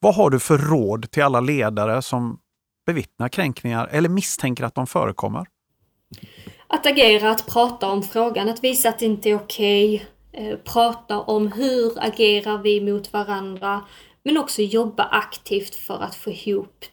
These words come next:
Speaker 2: det sociala klimatet i gruppen. Att göra övningar som stärker gemenskapen, göra saker som innebär att vi skrattar ihop och har roligt. Det kommer stärka gruppens, eh,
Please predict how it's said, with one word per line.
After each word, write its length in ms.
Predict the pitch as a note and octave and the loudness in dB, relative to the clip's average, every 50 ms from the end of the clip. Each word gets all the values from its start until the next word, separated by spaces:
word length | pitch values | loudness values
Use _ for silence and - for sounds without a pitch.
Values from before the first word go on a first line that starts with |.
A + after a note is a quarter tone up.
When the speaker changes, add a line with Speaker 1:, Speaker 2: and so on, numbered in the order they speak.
| _ | _
Speaker 2:
det 140 | _ - G#3+ | _ -2 -2
sociala 680 | - - - - - G#3+ - - A3 G3+ G3+ G3 G#3 G3+ | -2 -2 -4 -6 -6 -6 -4 -2 -2 -2 -2 -2 -4 -6
klimatet 640 | - - G#3+ G#3 G3+ G3+ - G3+ - - A3 A3+ - | -4 -4 -2 -2 0 -2 -2 -4 -4 -6 -6 -6 -6
i 40 | A3 | -4
gruppen. 360 | - A3+ G#3+ - - - - | -4 -4 -4 -4 -6 -6 -6
Att 140 | A3+ A3 A3 | -6 -6 0
göra 440 | A3+ B3 B3 C4 C4 - - - - | 0 2 2 2 2 0 0 -2 -2
övningar 640 | - - G#3 G#3+ A3+ A3 G3+ G3+ F#3+ F#3+ G3 G3+ G#3 | 2 2 4 4 4 2 2 0 -2 -2 -4 -6 -6
som 200 | - - - G#3+ | -6 -8 -8 -6
stärker 720 | - - - - - _ - - - - - - - G#3 | -4 -2 -2 -4 -2 _ -6 -6 -6 -8 -14 -6 -2 0
gemenskapen, 760 | G3+ G#3 G3 G3 G3 F#3 G#3 - - - - - - - - | 0 0 0 -2 -4 -4 -6 -8 -8 -8 -10 -10 -8 -8 -6
göra 340 | G#3 G#3 G#3+ A3 A3 G#3+ A3 | -2 0 2 2 2 0 0
saker 300 | G#3+ - G#3+ G#3 G#3 - | -2 -2 -4 -6 -6 -8
som 200 | - - G#3 G#3 | -8 -4 -2 -2
innebär 260 | G3+ G3+ G3+ F#3+ - | -2 -2 -4 -4 -6
att 200 | - - - - | -8 -8 -6 -4
vi 200 | A3 G#3+ G#3 - - - - - - _ _ | -4 -4 -4 -6 -12 -20 -20 -20 -20 _ _
skrattar 760 | - - - - - A3+ G#3+ A3+ A3 - - - - F#3+ F#3+ | 0 0 0 2 2 2 2 2 0 0 -4 -4 -2 -2 0
ihop 380 | F#3+ G3+ G#3+ A3 G#3 F#3+ - - | 0 2 4 4 4 4 2 -4
och 60 | - | -8
har 140 | G3+ - G3 | -6 -6 -6
roligt. 520 | - G3+ F#3+ G3 G3+ G3+ - - - - - | -6 -8 -6 -6 -6 -6 -6 -6 -8 -4 -4
Det 120 | - A#3 A#3 | -4 -4 -4
kommer 440 | - - C#4 A3+ G#3 G3+ F#3+ - | -2 2 2 4 4 2 -2 -4
stärka 800 | E3 - - - - - - G#3+ G#3+ G#3+ - - - _ - G3 | -4 -2 -2 -4 -4 -2 -4 -4 -4 -4 -8 -12 -10 _ -4 -4
gruppens, 840 | G3+ G3 G#3+ G#3+ G#3 G3+ - _ - G#3 G#3+ G#3 G#3 - - - - | -4 -4 -4 -4 -6 -6 -8 _ -10 -8 -8 -6 -8 -8 -8 -8 -8
eh, 160 | - - - | -8 -8 -8